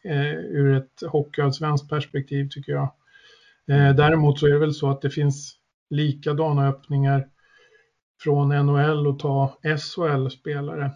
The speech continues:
Speaker 1: Så att någonstans så blir det, ehm, ja, det blir någon form av hackordning i det där. Men det, det är inte bra för svensk hockey. Det är inte bra för S H L heller att ha de öppningarna mot N H L.
Speaker 2: Nej.
Speaker 1: Så att, eh, ja, det är,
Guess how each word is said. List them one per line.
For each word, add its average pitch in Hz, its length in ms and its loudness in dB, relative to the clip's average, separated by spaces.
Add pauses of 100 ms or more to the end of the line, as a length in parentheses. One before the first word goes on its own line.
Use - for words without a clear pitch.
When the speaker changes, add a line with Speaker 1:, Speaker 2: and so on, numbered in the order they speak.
(160)
Speaker 1:
Så - 140 -4
att 139 80 -2
någonstans 147 580 0
så 147 80 -6
blir 143 260 -2
det, 143 220 2 (1300)
ehm, 139 540 -2 (320)
ja, 156 240 -10
det 156 60 0
blir 147 200 2
någon 147 140 2
form 139 220 0
av 135 120 -2
hackordning 147 680 -4
i 147 60 2
det 139 100 2
där. 131 320 -2 (600)
Men 156 140 -2
det, 160 180 2
det 156 120 -2
är 156 40 2
inte 147 220 0
bra 151 340 2
för 139 160 -6
svensk 139 360 -4
hockey. 151 320 -6
Det 147 80 -2
är 151 80 0
inte 147 140 -6
bra 143 240 0
för 147 120 -6
S 131 160 -6
H 147 80 -6
L 139 180 -6
heller 156 340 0
att 139 140 -2
ha 139 180 -4
de 135 200 -2
öppningarna 139 500 -6
mot 135 240 -6
N 156 200 -8
H 151 80 -4
L. 135 220 -8 (580)
Speaker 2:
Nej. 87 220 -12
Speaker 1:
Så 73 180 -14
att, - 260 -16
eh, 73 240 -6 (760)
ja, 151 200 -2 (100)
det 151 160 -2
är, 147 340 -2